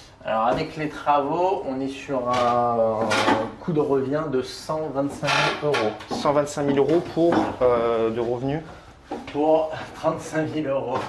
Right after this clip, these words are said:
Speaker 2: Ouais. Donc ça
Speaker 1: Annuel.
Speaker 2: va. Ah, t'as une bonne, euh, une bonne rentabilité.
Speaker 1: Ouais, on a, on a une super renta, sachant que c'est un appartement qui vaut aujourd'hui dans les deux cent cinquante mille euros.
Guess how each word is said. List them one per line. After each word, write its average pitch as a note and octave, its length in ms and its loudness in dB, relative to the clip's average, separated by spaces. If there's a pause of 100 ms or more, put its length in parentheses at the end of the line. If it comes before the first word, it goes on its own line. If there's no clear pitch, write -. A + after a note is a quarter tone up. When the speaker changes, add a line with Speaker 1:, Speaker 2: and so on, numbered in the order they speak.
(120)
Speaker 2:
Ouais. A2+ 200 2 (540)
Donc C3 160 0
ça C3+ 100 2
Speaker 1:
Annuel. A2+ 40 2
Speaker 2:
va. F#2+ 140 6 (200)
Ah, A#2+ 160 2
t'as A2 100 0
une G#2+ 80 -2
bonne, A2+ 220 0
euh, G#2 100 2 (260)
une G#2 120 -2
bonne A2+ 140 0
rentabilité. A2 380 0
Speaker 1:
Ouais, A#2+ 120 4
on - 20 0
a, A#2 160 4
on A#2+ 260 2
a B2 200 6
une B2 120 2
super C#3+ 540 -2
renta, D#3+ 500 0 (200)
sachant - 260 -6
que D3 60 -6
c'est D3 80 -2
un C3 60 2
appartement C#3 440 0
qui D3 160 -10
vaut C3+ 160 2
aujourd'hui A#2+ 420 -2
dans C3 120 -2
les A2+ 100 -2
deux B2 140 -4
cent C#3 180 -8
cinquante A#2+ 380 -6
mille C3 160 -2
euros. A2+ 260 -4